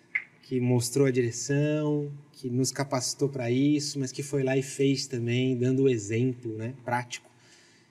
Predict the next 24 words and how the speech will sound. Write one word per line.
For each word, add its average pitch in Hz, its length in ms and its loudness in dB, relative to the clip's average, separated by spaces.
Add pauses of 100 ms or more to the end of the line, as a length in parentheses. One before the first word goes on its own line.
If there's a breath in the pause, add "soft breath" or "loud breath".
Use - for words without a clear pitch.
(180)
Então, 120 240 -2
quem 131 200 -2
fala 120 300 -4
que 117 160 -6
é 113 60 -2
cristão, 139 560 0
como 120 200 -4
eu 104 40 -10
falo, 139 540 -2
cristão 180 380 -6
significa 370 500 -6
simplesmente 349 680 -4
um 370 100 -14
seguidor 349 420 0
de 165 100 -2
Cristo. 143 340 -4
É - 20 2
isso 143 100 -4
que - 60 -6
eu 143 60 -8
tô 151 80 -8
tentando 143 340 -4
fazer 127 320 -6
também. 101 300 -8